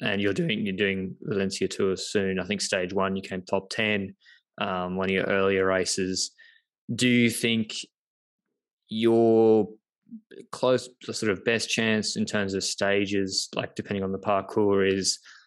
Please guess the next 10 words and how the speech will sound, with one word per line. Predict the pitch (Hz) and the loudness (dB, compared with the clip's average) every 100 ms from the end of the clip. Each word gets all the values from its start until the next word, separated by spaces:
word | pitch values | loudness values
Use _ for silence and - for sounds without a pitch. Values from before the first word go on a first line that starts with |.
| _ | _
like, | - 95 | -6 -2
a | 95 | -2
hillier | 92 131 143 139 131 | 0 2 6 6 4
stage, | - 127 123 123 113 | 0 0 2 2 0
but | 117 | -2
not | 113 107 | 0 0
a | |
mountaintop | 101 147 156 147 151 - - | 0 0 0 0 -2 -2 0
finish, | 151 151 147 - - | 2 2 2 -2 -2
just | 113 - - | -2 -2 -4